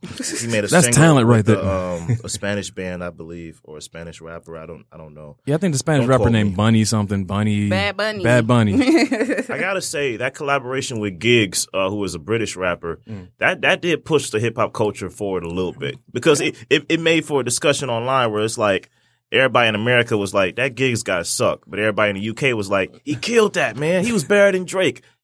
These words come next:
Speaker 2: Because in the
Speaker 1: No.
Speaker 2: U K, the way Giggs was rapping was him killing it. In,
Speaker 1: Yeah.
Speaker 2: in the U K, the way Drake was rapping was like, eh,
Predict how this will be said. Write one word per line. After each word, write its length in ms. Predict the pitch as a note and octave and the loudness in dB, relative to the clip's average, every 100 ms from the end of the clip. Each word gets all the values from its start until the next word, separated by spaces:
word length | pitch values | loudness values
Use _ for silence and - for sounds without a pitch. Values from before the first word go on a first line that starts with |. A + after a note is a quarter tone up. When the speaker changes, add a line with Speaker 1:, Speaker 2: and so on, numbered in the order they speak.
| - | -12
Speaker 2:
Because 300 | - - - | -2 0 0
in 60 | |
the 60 | F3 | -2
Speaker 1:
No. 60 | |
Speaker 2:
U 140 | G#3 A3+ | -2 -2
K, 400 | - G#3 F#3 F#3 - _ _ _ | -2 2 0 -2 -14 _ _ _
the 160 | C#3 C#3+ | -4 0
way 180 | F#3 | 2
Giggs 300 | F#3+ F#3+ D#3+ | 0 0 0
was 120 | D#3 D3 | -2 0
rapping 360 | E3+ D#3+ D#3+ C3+ | 2 2 -2 -6
was 140 | B2+ | -4
him 160 | D#3+ C#3 | -4 -4
killing 360 | F3+ D#3+ A2+ | 0 2 0
it. 120 | - _ - | -6 _ 0
In, 100 | A#2+ | 4
Speaker 1:
Yeah. 200 | A#2 G#2 | 6 4
Speaker 2:
in 60 | G#2+ | 0
the 60 | |
U 180 | A#2+ C#3+ | -2 -2
K, 200 | C#3+ D3 | 2 0
the 60 | A#2+ | 2
way 160 | B2 | -2
Drake 240 | A2 A#2+ A2+ | -2 -2 -2
was 140 | A#2+ | 0
rapping 280 | A#2 A#2 A2+ | 0 0 -2
was 140 | G#2+ | -4
like, 160 | A2 G2+ | -2 -2
eh, 320 | G#2 A2 G#2+ | -2 -2 -4